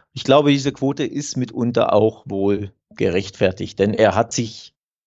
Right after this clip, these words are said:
selber angezählt, wie von dir erwähnt. Irgendwo auch unnötig, irgendwo auch kratzt man sich so ein bisschen den Kopf an den, am Kopf und versteht das nicht so ganz, warum man tr-, das ein Trainer macht. Dadurch nimmt er sich ja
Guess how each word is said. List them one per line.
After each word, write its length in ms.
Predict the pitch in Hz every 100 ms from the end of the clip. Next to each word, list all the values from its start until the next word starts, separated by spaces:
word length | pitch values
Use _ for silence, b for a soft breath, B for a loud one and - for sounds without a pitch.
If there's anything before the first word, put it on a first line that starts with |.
| -
selber 460 | 110 123 160 139 120
angezählt, 640 | 127 123 - 113 113 110
wie 100 | 110
von 160 | 110 107
dir 160 | 110
erwähnt. 480 | 107 98 104 104 104 _ b b b
Irgendwo 260 | - 127 131
auch 120 | 131
unnötig, 580 | - 185 208 202 202 185
irgendwo 280 | 156 156 147
auch 340 | - 147 - - - - - -
kratzt 380 | 135 143 - 180
man 80 | 151
sich 200 | 156 151
so 100 | 160
ein 60 |
bisschen 260 | 143 - 160
den 180 | 127 113
Kopf 380 | 143 - - -
an 160 | 139
den, 240 | 135 143 - -
am 140 | 131
Kopf 220 | 180 -
und 80 | 151
versteht 340 | - 117 170 185
das 140 | 175
nicht 160 | 180 -
so 80 | 170
ganz, 200 | 165 165
warum 180 | - 160
man 200 | 156 -
tr-, 180 | 160 -
das 220 | 165 151
ein 120 | 147
Trainer 300 | - 151 143
macht. 340 | 135 143 - B B B B B
Dadurch 260 | 113 117 107
nimmt 200 | 135 135
er 60 |
sich 140 | 127
ja 80 | 120